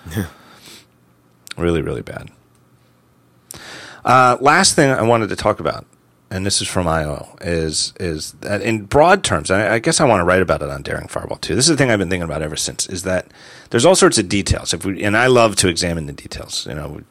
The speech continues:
Speaker 2: spend, you know, we could spend the whole show just talking about the difference between Helvetica and Roboto fonts. <laughs> Um, but if you zoom out, take the ten thousand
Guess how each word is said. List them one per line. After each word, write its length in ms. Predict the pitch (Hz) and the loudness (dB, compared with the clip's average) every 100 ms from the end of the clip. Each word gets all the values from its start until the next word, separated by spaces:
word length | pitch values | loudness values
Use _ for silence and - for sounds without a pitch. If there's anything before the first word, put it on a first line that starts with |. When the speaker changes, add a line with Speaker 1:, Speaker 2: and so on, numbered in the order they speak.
| _ _ _ _ | _ _ _ _
Speaker 2:
spend, 420 | - - 85 76 | -8 -4 -6 -6
you 80 | 80 | -12
know, 160 | - - | -14 -18
we 80 | - | -18
could 120 | - | -14
spend 240 | - 85 | -8 -6
the 60 | 78 | -4
whole 140 | 87 | -6
show 260 | 85 82 80 | -2 -2 -4
just 180 | 80 - | -6 -2
talking 240 | 85 80 | -2 -2
about 120 | 78 | -6
the 60 | 78 | -6
difference 360 | 80 78 80 - | -8 -8 -8 -8
between 320 | - 85 73 | -10 -8 -8
Helvetica 600 | 78 76 80 78 71 73 | -8 -6 -6 -4 -6 -6
and 260 | 73 69 - | -8 -12 -12
Roboto 560 | 71 71 76 73 64 | -8 -6 -4 -4 -6
fonts. 340 | - - - - | -12 -16 -18 -20
<laughs> 720 | _ _ - - - 76 98 | _ _ -20 -20 -20 -14 -4
Um, 400 | 98 92 80 80 _ _ _ _ _ - - | 0 0 -2 -8 _ _ _ _ _ -18 0
but 100 | 135 | 2
if 100 | 131 | 4
you 80 | 135 | 2
zoom 260 | 139 214 | 4 6
out, 320 | 160 76 - - | 4 2 -4 0
take 180 | 135 | 2
the 80 | 131 | 2
ten 220 | - 131 | 4 4
thousand 420 | 123 110 95 87 | 6 4 2 -4